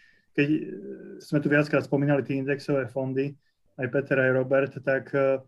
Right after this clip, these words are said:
eh, tam je história. Eh, mnoho desiatok rokov, viac ako sto rokov,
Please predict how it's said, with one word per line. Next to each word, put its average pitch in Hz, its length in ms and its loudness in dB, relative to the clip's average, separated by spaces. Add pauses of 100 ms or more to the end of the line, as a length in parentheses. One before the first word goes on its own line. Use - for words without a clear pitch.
(520)
eh, 135 320 -2
tam 143 160 0
je 160 160 4
história. 120 560 -4
Eh, 131 560 -2 (160)
mnoho 139 320 0
desiatok 131 540 -4
rokov, 127 420 -2
viac 131 180 2
ako 131 220 -8
sto - 240 -4
rokov, 127 440 -2